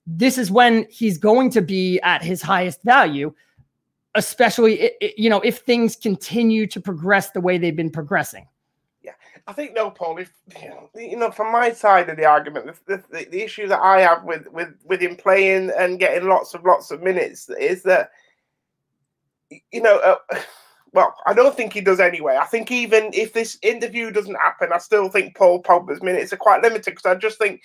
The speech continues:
Speaker 2: certain formations that we play, the makeup of the team, just doesn't suit Paul all the time. We've seen that, to be fair. There's certain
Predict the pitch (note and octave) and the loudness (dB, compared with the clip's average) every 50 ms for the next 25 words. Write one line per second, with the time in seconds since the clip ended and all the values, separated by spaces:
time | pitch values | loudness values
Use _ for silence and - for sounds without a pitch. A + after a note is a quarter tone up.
0 | - - - _ _ - - - A#3 A#3 A#3 - F3+ G3+ G#3+ G#3 G3 F#3+ F3+ _ | -20 -20 -20 _ _ -4 2 4 6 6 6 4 2 0 -4 -6 -8 -10 -14 _
1 | _ _ - G#3+ G#3 G3+ G#3 G#3+ A3 A3 A3 - - A3 G#3 G#3 G#3+ G#3+ F#3+ F#3 | _ _ 2 2 2 4 6 4 4 4 2 0 0 2 2 2 -2 -6 -6 -4
2 | G3+ - F3+ G3 G#3 G3+ - - G#3 G3+ G3 G3 G3 G3 F#3+ F3+ D#3 E3+ F3+ G#3 | -4 -2 -2 -4 -6 -8 -4 2 4 6 6 6 6 4 0 -4 -8 -4 0 2
3 | G#3+ G#3+ G3+ - - - G#3 F#3 F#3 F3+ - - G3 G3 F#3+ F#3+ F3+ - G#3 A3 | 2 2 0 -4 -8 -6 -6 -4 -6 -4 -2 -2 -2 -2 -4 -6 -12 -14 -16 -16
4 | A3 - A#3 A3+ G#3+ G#3+ F#3 - - A3+ A3 - - _ - E3+ D#3+ D#3 D3+ D3+ | -12 -10 -10 -10 -10 -12 -12 -10 -10 -10 -10 -10 -4 _ 2 2 2 2 2 0
5 | C#3+ - - F#3+ D#3+ D#3 G#3 A3 - - A#3+ A#3 A3+ G#3+ A#3+ B3 F#3 - - - | 0 0 -2 -2 -2 -2 -4 -8 -8 -6 -6 -6 -2 0 0 0 0 -2 -8 -14
6 | E3 C3+ C#3+ - F3+ D#3 D3 C#3 D3 F3+ - - A3 G#3 G#3+ F#3 A#2 D#3 F3+ E3+ | -16 -14 -6 -2 0 0 0 0 -2 -6 -4 0 2 4 4 4 2 0 -4 -8
7 | F#3+ | -12